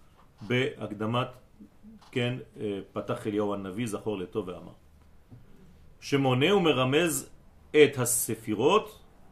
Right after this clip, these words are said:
המלכות, באופן אחר. לכן גם כאן, בסמוך, מפרש חלק מהכינויים באופן אחר.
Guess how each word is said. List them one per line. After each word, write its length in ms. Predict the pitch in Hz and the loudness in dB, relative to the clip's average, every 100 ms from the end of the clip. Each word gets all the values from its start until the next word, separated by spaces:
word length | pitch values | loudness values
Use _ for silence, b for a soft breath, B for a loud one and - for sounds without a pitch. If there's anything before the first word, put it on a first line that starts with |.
| - - | -20 -18
המלכות, 680 | 117 95 113 175 - 220 220 | -12 -4 0 0 0 -6 -6
באופן 420 | 123 127 - 120 | -4 -4 -4 -8
אחר. 260 | 104 - 87 - - - - - - - | -10 -10 -14 -14 -20 -20 -20 -20 -20 -12
לכן 260 | 190 196 | -6 -2
גם 240 | 160 165 143 | 2 0 2
כאן, 280 | 208 208 165 | 2 2 0
בסמוך, 480 | 139 147 175 214 151 | -2 -2 0 0 -2
מפרש 420 | 143 143 151 - | -4 0 0 0
חלק 280 | 147 147 127 | -2 -2 -4
מהכינויים 600 | 120 - 104 104 151 139 | -6 -6 -6 -4 -2 -2
באופן 380 | 113 113 110 95 | -4 -6 -8 -8
אחר. 340 | - 175 | -4 -2